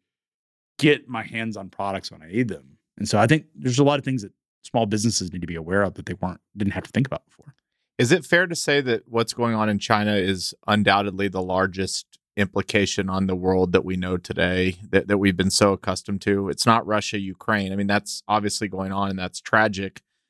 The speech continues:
Speaker 2: But the single largest thing that will change the world is what's happening in China right now?
Speaker 1: I mean, obviously covid was impactful, but yes, in a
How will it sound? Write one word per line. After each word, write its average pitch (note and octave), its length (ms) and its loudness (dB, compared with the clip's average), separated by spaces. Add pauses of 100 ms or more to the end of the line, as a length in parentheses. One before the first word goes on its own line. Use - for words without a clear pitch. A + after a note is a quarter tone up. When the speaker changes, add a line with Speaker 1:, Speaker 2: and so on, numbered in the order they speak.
(260)
Speaker 2:
But - 120 -4
the G#2+ 60 2
single C3 400 4
largest A2 540 0
thing A2 260 0
that G2 120 0
will G2 120 -2
change A2 440 0
the G#2 100 -2
world G2 420 2
is F2+ 260 -8
what's G2+ 280 -4
happening G2 400 -2
in F#2 100 -12
China G2 320 -4
right G2+ 180 -8
now? G#2+ 280 -6 (1700)
Speaker 1:
I - 100 -20
mean, C3+ 220 -8 (180)
obviously C3 280 2
covid A#2 360 4
was F2+ 220 -18 (340)
impactful, F#2 600 -2 (100)
but G2 300 2
yes, B2 480 2
in A2+ 140 -4
a G#2+ 360 -2